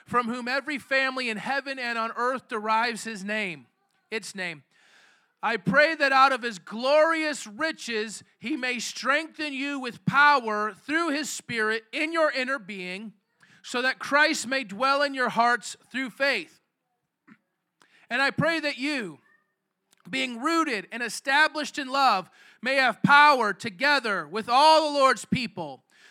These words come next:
to grasp how wide and long and high and deep is the love of Christ, and to know this love that surpasses knowledge, that you may be filled to the measure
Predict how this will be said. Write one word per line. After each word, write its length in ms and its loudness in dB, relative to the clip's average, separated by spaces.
to 140 0
grasp 580 0
how 240 2
wide 640 4
and 260 -10
long 500 0
and 200 -12
high 560 6
and 240 -8
deep 420 -4
is 180 -12
the 100 -4
love 240 -2
of 160 -6
Christ, 640 -2
and 200 -4
to 100 -4
know 440 8
this 280 0
love 540 6
that 120 -4
surpasses 800 0
knowledge, 720 4
that 260 -2
you 120 -6
may 200 -2
be 200 -8
filled 720 8
to 120 -6
the 120 -2
measure 640 -2